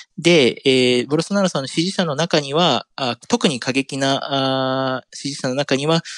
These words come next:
このままじゃまずいということで、一月八日のブラジリアのデモを企画して、えーっと、お-、大勢のですね、支持者を全国からブラジリアに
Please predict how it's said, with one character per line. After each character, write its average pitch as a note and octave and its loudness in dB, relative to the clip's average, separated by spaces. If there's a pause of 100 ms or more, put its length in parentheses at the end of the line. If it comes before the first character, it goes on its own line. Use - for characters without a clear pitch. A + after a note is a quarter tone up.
(120)
こ - 0
の D3 6
ま E3 6
ま E3+ 6
じ D3 4
ゃ B2+ 4
ま C3 4
ず E3 4
い F#3 2
と - 0
い D3 6
う D#3 4
こ F3+ 0
と G3 0
で、 A3+ 4
一 - 0
月 C3 2
八 B2+ 6
日 B2+ -2
の B2 -4
ブ A#2+ 2
ラ B2 6
ジ A#2+ 2
リ A#2+ 2
ア A#2+ 2
の A#2+ -2
デ B2+ 4
モ A#2 2
を - -4
企 - -10
画 - -4
し - -12
て、 E3+ 4 (640)
え C3+ 0
ー A2 0
っ - -20 (280)
と、 A2+ 4
お-、 A2+ 4
大 D3 6
勢 D3 4
の A2 2
で G#2+ -2
す - -8
ね、 A2+ 0
支 A#2+ -8
持 B2+ -4
者 A#2 2
を G#2 2
全 D#3 2
国 A2+ 2
か - -2
ら G#2 0
ブ A2 -2
ラ A2 4
ジ G#2+ -8
リ A2 -2
ア G#2+ -2
に G#2+ -8